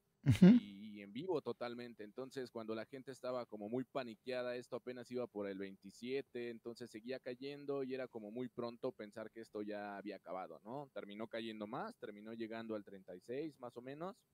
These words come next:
Speaker 2: Yo espero que llegue al cincuenta, que para mi gráfica está por los, eh, más o menos, aquí tenemos el treinta y seis, no, yo creo que un poquito antes. Yo creo que ya para mí no llega al cincuenta,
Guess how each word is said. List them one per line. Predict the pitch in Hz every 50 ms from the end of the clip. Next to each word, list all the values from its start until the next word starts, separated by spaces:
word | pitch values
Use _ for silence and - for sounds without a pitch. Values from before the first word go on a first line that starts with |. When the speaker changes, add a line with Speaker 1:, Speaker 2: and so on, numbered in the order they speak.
| _ _ _ _ _ _ _
Speaker 2:
Yo | - 131
espero | 139 135 - - 139 139 131
que | - 117
llegue | 110 120 123 123 131
al | 127 -
cincuenta, | - 104 104 101 - 127 139 151 _ - 147 147 147 _ _
que | 107 101 _
para | - 98 98 98
mi | 98 101 98 95 98
gráfica | 104 113 117 - - 120 _ - 127 127 127 - _ _ _ _ _ _ _ _ _ _ _ _ _ _ _ _ _ _ _ _ _ _ _ _ _ _
está | _ - 113 113 117 117 120 120 120 120 120 110 - _ _ _ -
por | - 120 123 127 123 123
los, | 127 127 127 127 131 131 131 131 135 135 135 135 127 - - - - -
eh, | 110 107 104 104 104 104 101 101 98 98 95 95 90 95 95 _ _ _ _ _ _ -
más | 110 113 110 - -
o | 120
menos, | 120 123 127 127 127 127 127 127 127 127 131 127 131 131 131 131 131 131 131 131 131 135 - - - - - -
aquí | 90 - - 113
tenemos | 110 - 113 110 110 110 107 -
el | 101 95
treinta | - 95 95 95 95 - 98
y | 95 101
seis, | - - 143 151 156 156 156 147 143 - -
no, | 139 147 151
yo | 151 175 175
creo | - 175 180
que | - -
un | 175 170
poquito | - 151 - _ _ - 147 131 123
antes. | 120 117 117 - - 90 82 - _ _ _ _ _ _ _ _ _ _ -
Yo | - 123 -
creo | - 143 143
que | - 131 120 -
ya | - 131 139
para | 135 - 139 117 107
mí | 107 117 120 131
no | 135 131 127 131 135
llega | 127 123 131 120 123
al | 113
cincuenta, | 104 - 98 95 - 110 113 117 - - 151 175 -